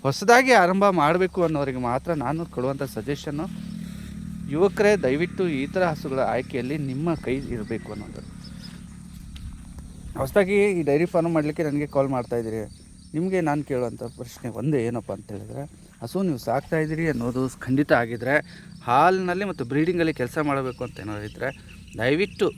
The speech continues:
ಈ ಬ-, ಈ ಥರ ಇರುವಂಥ ಕಾಂಪ್ಯಾಕ್ಟ್ ಎಡರ್ ಇರತಕ್ಕಂಥವು ನಾಲ್ಕು, ಆ, ಆಮೇಲೆ ತೊಟ್ಟು ಏನಿದ್ದಾವೆ ಸಮವಾಗಿರುವಂಥವು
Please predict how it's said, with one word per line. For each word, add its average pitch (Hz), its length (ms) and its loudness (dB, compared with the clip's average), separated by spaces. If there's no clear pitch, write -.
ಈ 202 180 0
ಬ-, 180 160 -4
ಈ 151 140 0
ಥರ 156 180 2
ಇರುವಂಥ 147 300 0
ಕಾಂಪ್ಯಾಕ್ಟ್ 143 520 0
ಎಡರ್ 135 200 2
ಇರತಕ್ಕಂಥವು 117 720 -4
ನಾಲ್ಕು, 196 540 4
ಆ, 151 460 0
ಆಮೇಲೆ 151 280 2
ತೊಟ್ಟು 156 300 -2
ಏನಿದ್ದಾವೆ 139 520 0
ಸಮವಾಗಿರುವಂಥವು 139 840 2